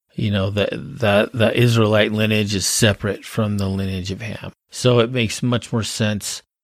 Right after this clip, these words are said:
in terms of associating these plates with the Book of Mormon peoples, which would be really natural to do for the early Latter-day Saints, right? It makes much more sense to classify this descendant of Ham with the Jaredites than with the Lehites.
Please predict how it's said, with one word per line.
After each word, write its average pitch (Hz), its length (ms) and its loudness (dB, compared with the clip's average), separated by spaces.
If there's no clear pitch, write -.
in 151 140 0
terms 170 300 6
of 135 100 6
associating 123 960 4
these 107 220 -2
plates - 360 0
with 117 160 0
the 110 100 -2
Book 113 260 -2
of 104 60 2
Mormon 107 400 4
peoples, 160 640 0
which - 200 0
would 107 100 -4
be 113 120 4
really 107 300 4
natural 104 500 2
to 123 100 0
do 104 340 0
for 120 220 -2
the 107 280 0
early 107 240 0
Latter-day 104 240 0
Saints, - 420 -4
right? 107 220 -2
It 156 40 0
makes 127 220 2
much 120 220 2
more 120 140 4
sense - 640 0
to 110 200 -2
classify 104 840 0
this 101 360 -2
descendant 101 420 0
of 95 100 -4
Ham 95 320 -2
with 90 140 -6
the 87 100 -4
Jaredites 90 840 -2
than 92 200 -2
with 90 140 -6
the - 100 -6
Lehites. 90 600 -8